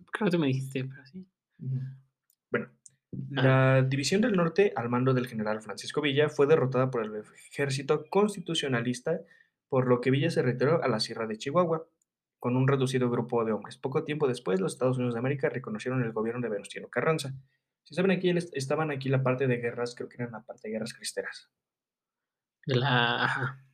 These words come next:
Speaker 2: De que México estaba dividido, que de iglesia, que gobierno,
Speaker 1: Sí, que
Speaker 2: eh,
Speaker 1: iglesia y
Speaker 2: eso ahorita más
Speaker 1: Estado.
Speaker 2: adelante.
Speaker 1: Sí, bueno, eso es, creo que es un tema. Ah, ¿lo vas a tocar?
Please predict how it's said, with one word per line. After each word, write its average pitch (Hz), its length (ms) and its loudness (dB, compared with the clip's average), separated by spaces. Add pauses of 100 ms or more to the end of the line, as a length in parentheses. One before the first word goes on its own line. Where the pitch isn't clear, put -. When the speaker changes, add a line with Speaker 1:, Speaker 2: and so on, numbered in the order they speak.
Speaker 2:
De 107 180 -4
que 104 240 -2
México 131 300 2
estaba 120 240 4
dividido, 156 680 0
que 110 140 -4
de 107 160 -4
iglesia, 131 680 6
que 113 120 -8
gobierno, 117 840 0
Speaker 1:
Sí, 143 380 4
que 139 100 0
Speaker 2:
eh, 120 460 4
Speaker 1:
iglesia 131 320 6
y - 20 8
Speaker 2:
eso - 20 10
ahorita 139 280 6
más 135 160 6
Speaker 1:
Estado. - 0 -
Speaker 2:
adelante. - 440 2 (300)
Speaker 1:
Sí, 156 340 2
bueno, 247 160 12
eso 254 140 4
es, - 280 -2
creo 214 200 2
que 214 100 0
es 180 60 0
un 165 120 4
tema. 120 420 0
Ah, - 120 10
¿lo 202 100 12
vas 185 100 6
a - 40 -12
tocar? 180 320 -2